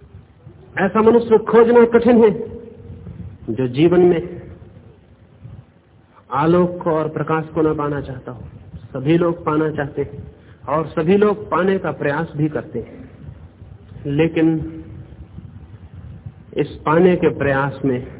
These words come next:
बहुत सी भ्रांतियां हैं, बहुत सी भूलें हैं। इस पाने के प्रयास में सम्यक विवेक का प्रयोग नहीं है, बुद्धि का प्रयोग नहीं है। और अब तक हजारों साल से ये सिखाया गया है कि इसे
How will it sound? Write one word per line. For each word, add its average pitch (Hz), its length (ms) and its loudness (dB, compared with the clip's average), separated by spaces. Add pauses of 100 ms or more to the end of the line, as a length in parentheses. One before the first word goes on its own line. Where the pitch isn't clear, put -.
(680)
बहुत 131 300 -6
सी 156 200 -4
भ्रांतियां 160 580 0
हैं, 185 180 2
बहुत 127 220 -4
सी - 180 -6
भूलें 165 300 4
हैं। 185 160 4 (1120)
इस 160 100 -4 (160)
पाने 208 300 8
के 202 200 4
प्रयास 214 420 2
में 214 100 8 (100)
सम्यक 208 400 4 (100)
विवेक 180 420 6
का 196 140 2
प्रयोग 208 360 8
नहीं 214 260 8
है, 214 120 6 (960)
बुद्धि 170 380 6
का 180 200 2 (1500)
प्रयोग 175 360 8
नहीं 127 280 2
है। 123 140 -6 (560)
और 143 140 -4
अब 175 300 -6
तक 247 280 2
हजारों 220 420 6
साल 233 240 4
से 233 100 2
ये 233 140 4
सिखाया 226 420 2
गया 226 200 4
है 226 140 2
कि 220 100 2
इसे 208 160 4